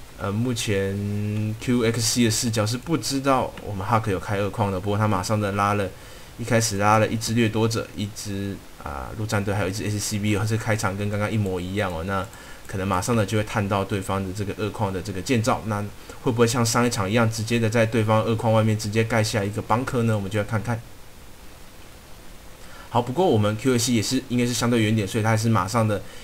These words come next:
也是很早期的就开下他的二矿，也是要来做一个双星轨指挥中心的开局。那如果待会双方都是一个两矿在营运的话，那双方兵力就会非常的多，那就要看双方兵力怎么做选择。那Q A C仍然是像上一场一样，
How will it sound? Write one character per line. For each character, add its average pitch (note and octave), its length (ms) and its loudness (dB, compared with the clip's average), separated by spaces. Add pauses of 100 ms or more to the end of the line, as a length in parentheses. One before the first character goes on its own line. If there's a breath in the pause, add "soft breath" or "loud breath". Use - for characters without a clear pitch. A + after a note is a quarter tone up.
(140 loud breath)
也 F#2 60 -6
是 G#2+ 120 -2
很 A#2 180 4
早 G#2+ 180 2
期 G2+ 200 -2
的 G#2 100 0
就 A#2 80 2
开 A2 240 0
下 G#2 240 2
他 G2+ 160 0
的 G2 120 -2
二 G#2 100 -2
矿， G2 200 -4
也 F#2 180 -2
是 G2 140 -4
要 A#2+ 80 4
来 G2+ 120 4
做 G#2+ 240 0
一 G#2 80 -2
个 G2+ 140 -2 (340 loud breath)
双 F#3 260 0
星 F#3+ 240 0
轨 C#3 180 4
指 G2+ 200 -4
挥 A2 80 2
中 A2 180 0
心 A2 100 -2
的 G#2+ 60 0
开 G2 160 -2
局。 - 240 -8
那 F#2+ 260 -4 (280 loud breath)
如 A2 100 -2
果 G#2 100 2
待 G#2 200 4
会 G2+ 120 2
双 G2+ 300 0
方 G#2 280 0
都 G#2 180 -2
是 G2+ 200 -4
一 F#2+ 80 -4
个 F#2+ 200 -4
两 F2 200 -6
矿 G#2+ 200 2
在 A2 100 4
营 F#2+ 220 -2
运 C3 180 2
的 G2 140 -2
话， G#2+ 320 2 (460 loud breath)
那 F#2+ 200 -2
双 G2+ 180 -4
方 G#2+ 140 4
兵 G2+ 160 -2
力 G2 60 -2
就 G2+ 100 -2
会 G2 40 -2
非 G2+ 120 -2
常 F2+ 160 -4
的 F2+ 60 -6
多， F#2 260 -2
那 F#2+ 100 -4
就 F#2+ 120 -2
要 F#2 40 -10
看 G2+ 120 -2
双 G2+ 120 -4
方 G2 80 -2
兵 G#2 100 0
力 G#2 40 0
怎 G2+ 80 -4
么 G2 80 -4
做 C3 140 0
选 A#2+ 180 4
择。 B2+ 140 2
那 D3 100 4
Q D#3 200 2
A - 20 6
C D#3 140 0
仍 D#3+ 100 6
然 E3+ 100 4
是 E3 80 0
像 E3+ 260 2
上 F3+ 280 2
一 F#3 80 0
场 D#3+ 180 2
一 E3+ 60 2
样， F#3 160 4